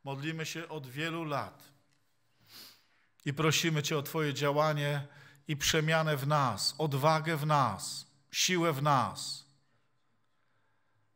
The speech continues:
Zabierz strach i lęk. I, Panie, kładź w nasze serca ludzi, którzy, których Ty sam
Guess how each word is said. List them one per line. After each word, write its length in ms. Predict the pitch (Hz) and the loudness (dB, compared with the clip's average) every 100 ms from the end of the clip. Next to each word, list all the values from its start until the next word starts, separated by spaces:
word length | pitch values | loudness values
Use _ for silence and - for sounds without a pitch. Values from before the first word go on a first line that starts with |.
| _ _ | _ _
Zabierz 400 | 139 131 123 - | 0 2 0 0
strach 520 | - - 147 139 151 | 0 0 0 0 -2
i 80 | 139 | -4
lęk. 680 | 117 98 85 90 - - _ _ _ _ _ _ _ _ _ _ _ _ _ _ _ _ _ _ | -2 -4 -8 -16 -20 -20 _ _ _ _ _ _ _ _ _ _ _ _ _ _ _ _ _ _
I, 80 | 123 | 12
Panie, 300 | 143 151 147 | 12 12 0
kładź 360 | 151 165 156 | 4 4 4
w 60 | 147 | 2
nasze 260 | 156 143 143 | 0 2 0
serca 500 | - 160 143 - 147 | 2 2 2 2 4
ludzi, 500 | 143 165 151 117 104 | 4 0 -2 -4 -8
którzy, 600 | - 147 120 139 135 - - - - - _ | -4 -4 0 0 -2 -4 -16 -20 -20 -20 _
których 420 | - 160 170 165 | -6 0 0 0
Ty 500 | - 196 208 202 170 - - - | 4 6 8 6 2 -6 -20 -6
sam 600 | - - 180 147 123 104 | 0 4 4 4 0 -8